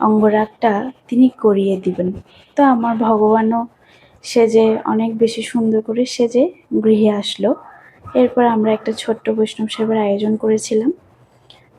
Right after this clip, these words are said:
যেটা হয়েছিল আমার বার্থডের পরের দিন। তো এই যে সকাল থেকেই আয়োজন চলছিল, আহ, গোপালের অভিষেক হয়েছিল, এরপর, উম, সব ঠাকুরকে একই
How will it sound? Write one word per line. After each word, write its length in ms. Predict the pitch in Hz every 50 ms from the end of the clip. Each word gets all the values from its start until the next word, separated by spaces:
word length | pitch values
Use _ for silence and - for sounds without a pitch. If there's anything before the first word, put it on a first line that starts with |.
| _ _ _ _ _ - - - - _ _ _ - _ - - - 220
যেটা 320 | 226 226 226 220 226 220
হয়েছিল 500 | - 233 220 214 214 214 - - 220 254
আমার 340 | 285 277 233 214 208 202 196 190 - - 254
বার্থডের 540 | 262 247 208 196 190 190 196 - 226 233 233
পরের 300 | - 202 185 185 196 202
দিন। 180 | - 240 269 - - - - - _ _ - - _ _ _ _ _
তো 440 | 226 220 208 208 196 196 196 202 196 - _ _ _ _ _ _ _ _ _ _ _ _ _ _ _ _ _ _ _ - - -
এই 160 | 226 226 226
যে 320 | 226 240 233 233 233 233 233 -
সকাল 380 | - - 247 233 - 247 247 240
থেকেই 440 | - 254 247 - 247 247 254 262 254 - - _ _ _ _ _ _ - -
আয়োজন 460 | 202 214 220 220 214 220 226 233 233
চলছিল, 500 | 233 226 220 220 214 - - 220 220 254
আহ, 680 | 349 - - _ _ _ _ _ _ _ 262 226 208 208
গোপালের 560 | 208 220 214 214 214 208 208 208 214 214 208 214 - - - _ _ -
অভিষেক 460 | - 214 196 214 208 - - 214 214 214 - - - -
হয়েছিল, 600 | - 220 208 208 202 - - 220 202 208 208 214
এরপর, 680 | 240 254 240 196 208 202 208 - - 208 208 208 208 208 208 - - - - - _ _
উম, 180 | - 220 220 214
সব 260 | 214 - 240 220 220 220 -
ঠাকুরকে 440 | - - 226 226 226 214 214 - 226
একই 600 | 220 214 214 208 208 208 - 226 226 226 220